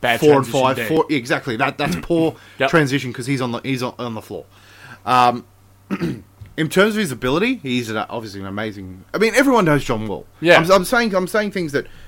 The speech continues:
Speaker 2: people know. He's an amazing ball handler. Shot is there
Speaker 1: Yeah, it's
Speaker 2: at
Speaker 1: been up
Speaker 2: best.
Speaker 1: there.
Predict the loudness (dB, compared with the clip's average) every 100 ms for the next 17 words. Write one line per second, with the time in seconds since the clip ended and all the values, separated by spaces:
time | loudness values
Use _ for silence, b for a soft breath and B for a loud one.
0 | b 0 0 -2 -2 0 2 4 4 4
1 | 4 2 2 0 -2 B B -8 0 4
2 | 4 4 2 0 -10 -6 0 2 2 2
3 | -2 -2 -4 -4 -2 -2 -2 0 0 0
4 | -6 -6 -8